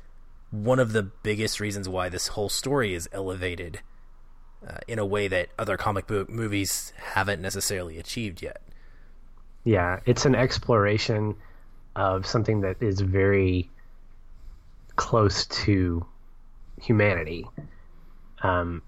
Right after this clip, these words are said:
Speaker 2: and within it, I think the beauty of this film is that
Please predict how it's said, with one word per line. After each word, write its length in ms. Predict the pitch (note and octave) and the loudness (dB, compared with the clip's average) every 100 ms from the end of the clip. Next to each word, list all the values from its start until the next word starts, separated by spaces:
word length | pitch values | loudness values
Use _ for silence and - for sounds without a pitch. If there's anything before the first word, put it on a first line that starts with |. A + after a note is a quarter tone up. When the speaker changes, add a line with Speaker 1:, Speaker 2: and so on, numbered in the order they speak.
| - A2+ | -6 0
Speaker 2:
and 460 | G2 F#2 F2+ F2 - - - - - - - - | 2 2 0 -4 -6 -14 -20 -20 -20 -20 -14 4
within 480 | A#2 A2+ - C3 C#3 | 6 6 6 6 6
it, 300 | F#2 - - | 2 -4 -8
I 100 | G#2+ | -6
think 400 | G2 - A2+ G#2 | -2 2 2 2
the 80 | G2 | -2
beauty 340 | F#2 G2+ A2 G2+ | 2 4 6 4
of 140 | F#2 | 4
this 180 | G2+ - | 0 0
film 500 | - A2 G2+ F2+ - - - - - - - | 2 4 4 0 -6 -12 -16 -16 -18 -20 -2
is 220 | G#2 F#2 | 0 0
that 600 | F#2 F#2+ F2+ B1 - - | 4 4 4 0 -6 -12